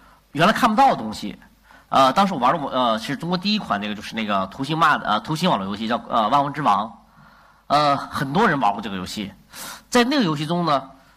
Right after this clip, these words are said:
呃，我突然发现这个其实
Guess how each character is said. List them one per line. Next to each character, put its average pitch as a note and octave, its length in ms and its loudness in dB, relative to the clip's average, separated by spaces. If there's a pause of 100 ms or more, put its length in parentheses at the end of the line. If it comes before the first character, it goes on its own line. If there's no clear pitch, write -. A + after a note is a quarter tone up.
(180)
呃， C#3 320 2
我 D3+ 160 -6
突 - 200 0
然 A#3 160 4
发 G3+ 160 4
现 D3+ 240 -2
这 E3+ 80 -8
个 E3 240 0
其 A3 360 0
实 F3+ 380 -4